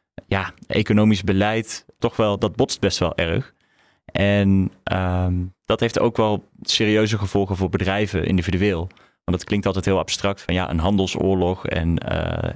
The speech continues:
heffingen en importheffingen en zo. Maar, eh, nou ja, wat je wel ziet is dat, eh, in Europa bijvoorbeeld mensen nu zich zorgen maken dat er door de stimula-, stimulusmaatregelen die de Verenigde Staten neemt, ook Europese bedrijven hun fabrieken naar de Verenigde Staten,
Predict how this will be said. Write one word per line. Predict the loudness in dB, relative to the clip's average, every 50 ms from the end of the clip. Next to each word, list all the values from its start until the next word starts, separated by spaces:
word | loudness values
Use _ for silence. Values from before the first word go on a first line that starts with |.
| -10 _
heffingen | -8 -4 -4 -4 -2 0 0 2 2 2 2 0 -2 -4 -4
en | -4 -4 -4 -4 -4 0
importheffingen | 0 0 2 0 -2 0 0 -4 -2 0 -2 0 0 0
en | 0 0
zo. | 0 0 0 0 -2 -4 -10 -20 -20 -20 _ _ _ _ _ _ -2 0
Maar, | 0 0 0 -2 -4 -6 -8 -14 _ -4
eh, | -2 -2
nou | 0 0 0 2 2 2 0
ja, | 0 0
wat | -2 -2 0
je | 2
wel | 2 2 2
ziet | 2 2 0 0 0
is | -4 -2
dat, | -2 -2 -2 -2 -8 -8 -8 -6
eh, | -4 -2 0 -2 -2 0
in | 0 0
Europa | 2 2 2 2 2 0 -2
bijvoorbeeld | -2 -2 -4 -2 -2 -2 2 2
mensen | 2 2 0 -2 -2 0 0
nu | 0 2 0 0 0 -2 -6 _ _
zich | _ -8 -4 -4
zorgen | 0 2 2 2 2 0 0 0
maken | 0 -2 -2 -4 -2 -2 -2 0
dat | 0 0 -2 -2 -2 -2
er | -4 -2 0
door | 0 0 0
de | 0 -2 -2
stimula-, | -4 -4 -4 0 0 2 2 0 0 -4 -8 -8
stimulusmaatregelen | -6 -6 -4 -2 0 2 2 2 2 0 0 0 -2 -2 -2 -2 -2 -2 -2 -2 -2
die | 0 -2
de | -2
Verenigde | -2 -2 -2 -2 -2 -4
Staten | -2 0 0 -2 -2 -2 -2 0
neemt, | 0 0 0 -2 -4 _ _ _ _ _ _ _ _ -6
ook | -4 -4 -2 -2
Europese | -2 -2 -2 0 0 0 2 2 2 0 0 0
bedrijven | 0 0 0 0 0 0 -2 0 0 2
hun | 2 2 2
fabrieken | 2 0 0 0 0 0 0
naar | -2
de | -2 -2
Verenigde | -4 -2 -2 -2 0 -2
Staten, | 0 0 -2 -2 -4 -8